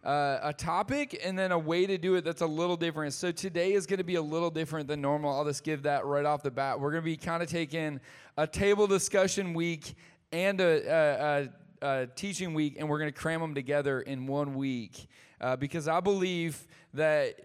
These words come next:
you need to do life with the men that are around your table, and you need to be able to, to open up, as Ricky was sh-,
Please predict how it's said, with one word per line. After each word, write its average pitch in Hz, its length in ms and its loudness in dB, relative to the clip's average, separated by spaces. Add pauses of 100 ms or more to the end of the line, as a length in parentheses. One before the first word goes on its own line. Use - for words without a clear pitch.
(100)
you 165 280 -2
need 214 180 -2
to 190 80 0
do 175 220 -2
life 170 280 2
with 165 120 -4
the 151 100 -2
men 147 280 -2
that 156 120 -2
are 147 80 2
around 139 300 -2
your 139 80 -4
table, 151 580 -4
and 139 260 -4
you 135 300 -6
need 160 160 -4
to 160 60 -4
be 151 120 -2
able 151 160 0
to, 131 240 0 (300)
to 160 340 2
open 170 320 0
up, 180 160 0
as 156 160 0
Ricky 175 280 -2
was 160 160 0
sh-, - 160 -10